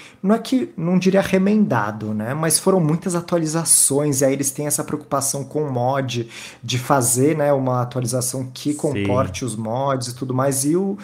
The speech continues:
Speaker 1: e o, o port, né, de, o port ali pra console, eu acho que eles devem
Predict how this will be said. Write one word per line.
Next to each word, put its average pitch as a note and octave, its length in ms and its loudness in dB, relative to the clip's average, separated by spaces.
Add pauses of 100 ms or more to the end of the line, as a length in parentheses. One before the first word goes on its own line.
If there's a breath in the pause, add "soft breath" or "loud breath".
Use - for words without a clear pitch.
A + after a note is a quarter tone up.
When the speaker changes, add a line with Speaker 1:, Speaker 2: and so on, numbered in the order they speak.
(260 loud breath)
Speaker 1:
e C3+ 140 4
o, B2+ 260 2
o C3 100 0 (160)
port, D3 480 2
né, B2+ 220 0
de, A#2+ 300 -2
o A2+ 120 -6
port A2+ 440 -4
ali A#2 160 -2
pra A#2+ 200 -4
console, B2+ 760 0 (240 loud breath)
eu B2+ 100 0
acho B2+ 160 2
que D#3 60 4
eles C3 140 2
devem D3 420 4